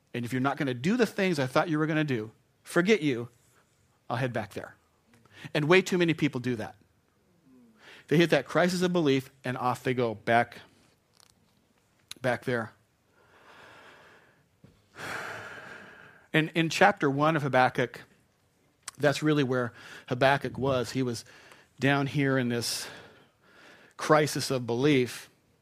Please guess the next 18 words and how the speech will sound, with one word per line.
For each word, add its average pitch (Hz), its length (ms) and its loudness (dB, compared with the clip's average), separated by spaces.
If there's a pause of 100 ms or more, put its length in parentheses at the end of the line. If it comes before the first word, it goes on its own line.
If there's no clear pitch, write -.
(520)
And 147 160 -2
in 135 60 -4
chapter 160 380 2
two, 151 360 2
what 131 180 -2
we 131 80 -2
talked 143 280 2
about 127 220 0
last 143 320 2
time, 120 280 -2
we 123 100 -2
talked 135 340 0
about 131 280 0
this 123 200 -6
long 156 380 0
season 147 540 -2
of 110 140 -8
waiting 120 720 -2